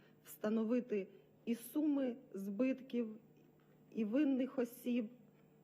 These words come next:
Це після того, як три дні назад тільки було відібрані документи. Цей факт дуже обурив мене і моїх колег, тому що, так як я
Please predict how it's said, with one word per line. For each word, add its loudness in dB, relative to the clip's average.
Це 0
після 0
того, 4
як -2
три 0
дні 0
назад 0
тільки -6
було -2
відібрані -4
документи. -6
Цей 0
факт -4
дуже -2
обурив -6
мене 0
і -4
моїх -2
колег, -2
тому -2
що, -4
так -8
як -10
я -2